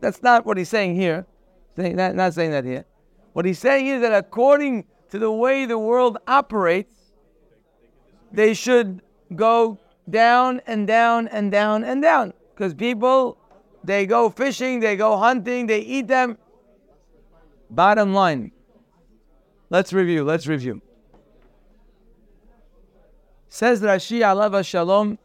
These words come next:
that according to the nature of the world, because these animals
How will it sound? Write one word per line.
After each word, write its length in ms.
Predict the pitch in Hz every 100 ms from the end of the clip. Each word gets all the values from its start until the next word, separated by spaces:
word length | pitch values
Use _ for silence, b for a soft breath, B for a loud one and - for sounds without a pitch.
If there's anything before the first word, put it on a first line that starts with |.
| -
that 140 | 175
according 640 | 170 _ 226 269 277 247 202
to 120 | 202
the 140 | 190
nature 800 | 190 208 247 262 220 175 175 -
of 180 | - 165
the 100 | 180
world, 480 | 208 196 240 254 _ _ _ _ _ _ _ _ _ _ _ _ _ _ _ _ 143
because 600 | 190 - 247 285 220 175
these 420 | 190 262 240 196
animals 800 | - 220 240 226 196 180 151